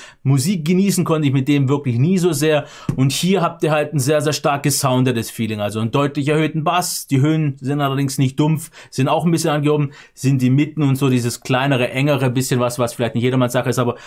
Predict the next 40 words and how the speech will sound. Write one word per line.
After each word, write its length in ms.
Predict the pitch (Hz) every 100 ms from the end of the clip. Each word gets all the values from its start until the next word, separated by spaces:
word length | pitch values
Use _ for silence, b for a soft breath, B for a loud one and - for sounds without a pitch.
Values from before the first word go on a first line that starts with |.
| B -
das 160 | 139
ist 140 | 143 170
definitiv 540 | 165 175 165 156 - B B B -
relativ 680 | 95 123 165 180 170 175 -
stark 560 | - 143 139 135 - -
Mainstream 520 | 127 185 196 208 214
gesoundet, 520 | 196 196 185 196 156
was 160 | 143 156
allerdings 320 | 147 147 135
wahrscheinlich 400 | 135 147 139 135
vielen, 400 | 156 165 165 - -
gerade 320 | 113 117 113
wenn 100 | 113
sie 100 | 120
Spiele 300 | - 139 127
sind, 140 | 123
sehr, 160 | 120 131
sehr 100 | 127
gut 120 | 127
gefallen 380 | 123 135 135 135
wird. 220 | 127 127 B B B
Und 220 | 127 127 B
das 180 | B 156
ist 120 | 170
einfach 240 | 120 143 151
ein 100 | 131
bisschen 480 | 139 - 135 123 110 _ _ _ _ _ _ _ _
stärker 500 | - - 139 147 180
gesoundet, 580 | 165 160 - 143 165 160
aber 200 | 139 135
angenehmer 600 | 131 151 147 143 143 139
und 260 | 135 135 127
ist 480 | - - - 185 165
meiner 300 | 156 160 156
Meinung 220 | 147 143
nach 180 | 131 -
fast 580 | - - 139 135 -
eher 160 | 139 131
für 100 | 131
Musik 460 | 127 113 131 131